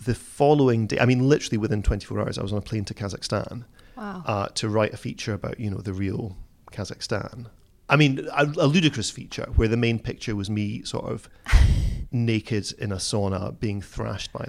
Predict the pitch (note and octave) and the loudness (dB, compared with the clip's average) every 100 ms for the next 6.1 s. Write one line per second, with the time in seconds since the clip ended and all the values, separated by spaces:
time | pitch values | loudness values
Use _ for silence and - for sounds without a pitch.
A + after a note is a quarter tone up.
0 | - G#2+ G#2 G#2 G2 G#2+ A#2 A2 E3 - | -10 -6 2 2 2 -6 -6 -6 -6 -4
1 | G#3+ A3 - B3 A#3 - F3 F3 D3+ - | -2 -2 2 2 2 0 -6 -6 -6 0
2 | A#2 A#2+ - - A2 G3 G#3 F#3 F3+ F#3 | 4 4 2 -2 -2 2 2 2 -2 -4
3 | - G3 - A#3+ F#3+ A3 - A#3 F3+ E3 | -2 0 6 6 8 4 4 2 2 -2
4 | G3 A3 G#3 - - C#3 C#3 A#2 C#3 B2 | -4 -2 2 4 4 0 -2 0 0 0
5 | F3+ - - C#4+ A#3+ A3+ C#3 D3 D3+ D3+ | -6 -8 -2 0 2 6 10 10 10 4